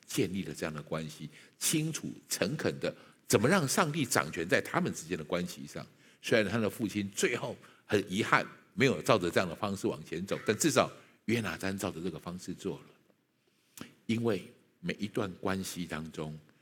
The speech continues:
都会有一些破口，可以让撒旦在上面立足。允许撒旦进来，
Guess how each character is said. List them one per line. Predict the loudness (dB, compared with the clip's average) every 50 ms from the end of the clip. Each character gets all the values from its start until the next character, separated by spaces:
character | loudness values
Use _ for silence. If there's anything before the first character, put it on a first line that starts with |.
| _ _ _ _ _ _ _ _
都 | -2 0
会 | 2 2 2
有 | 0 0 -2 -6
一 | -8
些 | -4 -2 -2 -2
破 | -2 -4 -12 -6 -2 0 0 0
口， | -2 -4 -6 -6 -8 -10 -14 -20 _ _ _ _ _ _ _
可 | -4 -2 0 2 2
以 | 2 0 0 0
让 | 0 2 0 0 -2 -4 -10 -14 _ _ _ _
撒 | -8 -6 -4 -2 0 0 0
旦 | 0 0 0 0 -2 -4
在 | -6 -8
上 | -8 -8 -8 -6
面 | -6 -6 -6 -4
立 | -4 -6 -6
足。 | -8 -10 -12 -14 -14 -16 -20 _ _ _ _ _ _ _ _ _ _ _ _ -20 -20 _ _ _ _ _ _ -4
允 | -4 -2 -2 -2 -2
许 | -4 -4 -6 -8 -12 -18 _ _ _ _ _ _ _ _ -10
撒 | -6 -4 -4 -4 -2
旦 | 0 0 -2 -2 -4 -6
进 | -4 -2 -2 -2 -2 -4
来， | -6 -6 -8 -8 -10